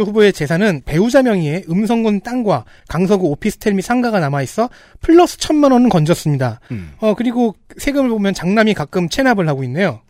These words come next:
Speaker 2: 네.
Speaker 1: 자, 이왕 공보를 연김에 고양-, 공약을 알아야겠는데
Speaker 2: 네.
Speaker 1: 배영규 후보의 공약을 알기 위해서는 공보가 무의미합니다.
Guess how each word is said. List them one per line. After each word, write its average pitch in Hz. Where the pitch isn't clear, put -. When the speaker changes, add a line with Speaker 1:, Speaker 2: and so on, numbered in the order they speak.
Speaker 2:
네. 104
Speaker 1:
자, 220
이왕 214
공보를 226
연김에 190
고양-, 208
공약을 196
알아야겠는데 180
Speaker 2:
네. -
Speaker 1:
배영규 277
후보의 254
공약을 208
알기 165
위해서는 170
공보가 208
무의미합니다. 156